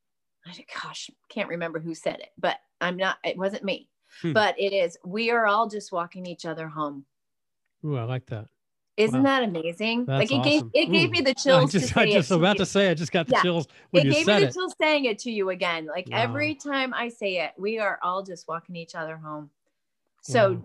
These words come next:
Speaker 1: just stop being mean.
Speaker 2: Hmm.
Speaker 1: <laughs> Stop being bratty.
Speaker 2: Well, you just
Speaker 1: Just
Speaker 2: named the episode, "We Are All Just Walking Each Other Home."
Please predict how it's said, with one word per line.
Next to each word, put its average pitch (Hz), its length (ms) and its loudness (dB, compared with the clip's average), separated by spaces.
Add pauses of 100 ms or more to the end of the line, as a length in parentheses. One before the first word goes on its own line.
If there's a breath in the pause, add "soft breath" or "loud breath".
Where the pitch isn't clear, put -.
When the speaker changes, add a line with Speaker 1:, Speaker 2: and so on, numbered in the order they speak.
Speaker 1:
just 220 520 -2
stop - 760 2 (760)
being 233 440 -4
mean. 220 500 -4 (400 loud breath)
Speaker 2:
Hmm. 123 320 -4
Speaker 1:
<laughs> - 0 -
Stop 269 340 4
being 311 320 6
bratty. 269 540 0
Speaker 2:
Well, 131 260 4
you 143 180 2
just 139 220 0
Speaker 1:
Just - 20 0 (100)
Speaker 2:
named 139 260 4
the 135 160 2
episode, 123 580 -2
"We 120 220 -6
Are 113 100 -4
All 117 140 -6
Just 113 200 -12
Walking 117 360 -10
Each 117 140 -14
Other 117 180 -10
Home." 117 300 -10